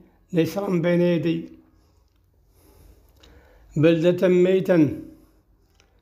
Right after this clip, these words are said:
بلدة ميتا، ليذكروا فابا،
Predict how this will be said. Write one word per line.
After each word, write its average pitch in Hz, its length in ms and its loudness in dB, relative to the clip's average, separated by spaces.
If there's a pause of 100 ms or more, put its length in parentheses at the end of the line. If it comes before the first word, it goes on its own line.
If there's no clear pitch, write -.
(220)
بلدة 160 460 0
ميتا، 175 840 -2 (1600)
ليذكروا 175 760 0
فابا، 165 580 -2